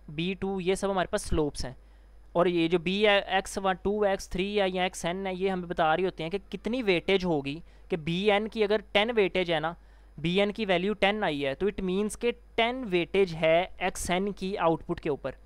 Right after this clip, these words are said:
कि आउटपुट एक्स एन टेन परसेंट इम्पैक्ट क्रिएट करेगा आपकी आउटपुट के ऊपर,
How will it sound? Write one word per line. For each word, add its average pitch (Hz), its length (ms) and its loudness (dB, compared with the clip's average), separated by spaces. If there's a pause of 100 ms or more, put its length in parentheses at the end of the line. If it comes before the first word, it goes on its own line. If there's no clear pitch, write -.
(400)
कि 208 80 4
आउटपुट 214 520 2 (360)
एक्स 196 260 0
एन 226 240 -2
टेन 233 280 0
परसेंट 226 460 6
इम्पैक्ट 208 440 0
क्रिएट 202 320 -2
करेगा 190 320 0
आपकी 196 320 0
आउटपुट 156 380 0
के 147 80 -8
ऊपर, 135 280 -8